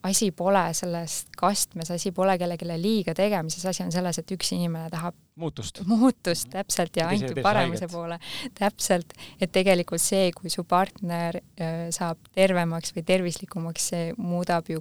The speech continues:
Speaker 1: kõike ka kodus, sellepärast et, äh, kui üks inimene tunneb end enda kehas palju-palju paremini, siis see kõik, äh, peegeldub nagu väljapoole ka, et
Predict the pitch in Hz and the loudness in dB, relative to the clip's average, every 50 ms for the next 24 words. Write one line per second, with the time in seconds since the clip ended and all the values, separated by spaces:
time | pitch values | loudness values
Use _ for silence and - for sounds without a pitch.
0 | - - 226 240 254 - - - 170 160 165 156 - - - _ _ _ - 165 | 0 4 6 6 6 4 0 -2 0 0 0 -2 -6 -16 -20 _ _ _ -8 -6
1 | - - 220 262 - 214 170 165 165 - - - - - 180 175 170 170 180 175 | 0 2 2 4 4 4 2 2 0 0 -2 -2 -4 -4 -2 -2 -2 -4 -6 -8
2 | 160 - - - 175 170 - - _ - 180 175 170 170 170 - 175 175 185 185 | -8 -8 -6 -6 -6 -8 -8 -12 _ -8 -6 -4 -4 -4 -6 -6 -4 -4 -4 -4
3 | - - - 185 180 180 185 180 175 175 175 170 - 190 190 202 196 190 175 180 | -2 -2 -2 0 0 0 0 0 0 -2 -2 -2 0 0 2 2 2 2 2 2
4 | 180 175 175 185 190 190 180 180 175 190 185 196 180 180 180 - - 180 180 185 | 0 0 0 0 0 2 2 0 0 0 0 0 0 -2 -2 -2 -2 -2 0 0
5 | 185 180 180 180 180 170 202 208 202 190 175 170 175 175 175 175 180 175 - 180 | 0 0 0 -2 0 2 2 4 4 4 2 2 0 -4 -4 -4 -4 -4 -4 -4
6 | 175 - - - 175 165 - 175 175 180 - - _ _ - - 175 175 175 180 | -4 -4 -2 -2 -4 -4 -4 -6 -6 -6 -8 -14 _ _ -10 -8 -6 -6 -6 -6
7 | 170 - - - - - - - - 170 175 180 170 170 165 165 165 165 165 170 | -8 -8 -12 -16 -16 -18 -18 -12 -6 -4 -2 -2 -2 -2 -2 -4 -4 -4 -2 -4
8 | 170 165 170 180 190 196 185 - - - 170 165 170 165 196 196 170 170 | -2 -2 0 0 0 -2 -4 -6 -8 -4 -2 -2 -2 0 0 0 -2 -2